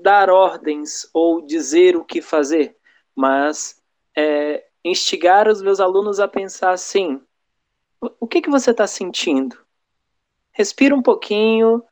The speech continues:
e, e esquece um pouco o um, dois, três, quatro, pra frente, pra trás, ou pro lado, pro outro.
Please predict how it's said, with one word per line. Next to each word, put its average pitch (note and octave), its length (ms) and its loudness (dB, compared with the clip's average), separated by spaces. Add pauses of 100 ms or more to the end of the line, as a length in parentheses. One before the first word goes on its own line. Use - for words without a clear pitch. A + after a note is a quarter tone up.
(720)
e, G#3+ 320 -8
e G#3 240 -10 (280)
esquece C4 480 0
um A#3 60 2
pouco G#3 360 2
o G3+ 380 2
um, G#3 60 -2
dois, F#3+ 360 0
três, F3+ 300 -4
quatro, F#3+ 520 0
pra D#3+ 180 -4
frente, - 420 -10
pra D#3+ 140 -8
trás, F#3+ 340 -4
ou E3 60 -8
pro E3 140 -10
lado, F3 240 0
pro - 160 -2
outro. A3 400 2